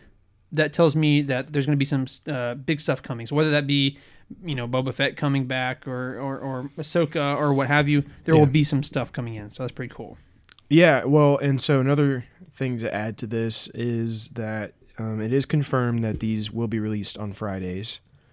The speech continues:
Speaker 2: Um, so we will be getting it weekly on Fridays. And so it, it sounds like the plan is they're going to have an episode, um, and then that following Monday,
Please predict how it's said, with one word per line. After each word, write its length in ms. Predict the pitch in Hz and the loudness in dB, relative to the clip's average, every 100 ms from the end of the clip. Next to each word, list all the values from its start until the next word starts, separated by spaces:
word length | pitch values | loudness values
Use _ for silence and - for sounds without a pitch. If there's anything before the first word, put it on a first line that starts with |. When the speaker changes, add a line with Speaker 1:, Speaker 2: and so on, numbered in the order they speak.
| _ _ _ - | _ _ _ -8
Speaker 2:
Um, 420 | 107 104 101 104 | -4 -4 -4 -6
so 180 | - 110 | -6 -4
we 120 | 110 | -2
will 160 | 110 117 | -2 -2
be 120 | 113 | -2
getting 400 | 117 110 110 110 | -2 -2 -4 -6
it 160 | 117 110 | -6 0
weekly 600 | 131 165 147 139 139 131 - | 4 4 4 2 2 0 -4
on 200 | 113 127 | -2 -2
Fridays. 680 | - 113 104 104 98 107 - _ - - _ _ | -2 -2 -2 -2 -4 -6 -8 _ -20 -20 _ _
And 640 | 117 117 113 110 113 110 - _ _ _ _ _ | -2 0 0 -2 -2 -4 -8 _ _ _ _ _
so 380 | - - 139 135 | -2 4 4 4
it, 240 | - 131 113 | 2 -2 -2
it 180 | 127 | 0
sounds 300 | - 156 151 | 2 2 2
like 200 | 147 143 131 - 95 | 2 0 -2 -16 -16
the 300 | 139 127 127 | -12 -8 -4
plan 640 | 120 - 151 147 123 120 127 | -2 0 2 4 2 0 -2
is 220 | 123 113 | -2 -2
they're 100 | 120 | -2
going 340 | 127 123 117 | -2 -2 -2
to 100 | 117 | -4
have 320 | 107 120 113 | -4 -2 -2
an 80 | 110 | -2
episode, 640 | 131 143 - 147 147 147 - - - - _ - | -2 -2 0 4 4 2 -2 -20 -20 -20 _ -8
um, 420 | 123 117 117 113 | -2 0 0 -2
and 260 | 104 113 110 | -4 -4 -2
then 460 | 113 113 110 110 - _ - | -2 -2 -4 -6 -8 _ -6
that 240 | 117 101 | -4 -4
following 520 | - 135 131 123 120 | -2 0 2 0 -2
Monday, 640 | 113 143 151 147 147 143 | 0 2 4 2 2 0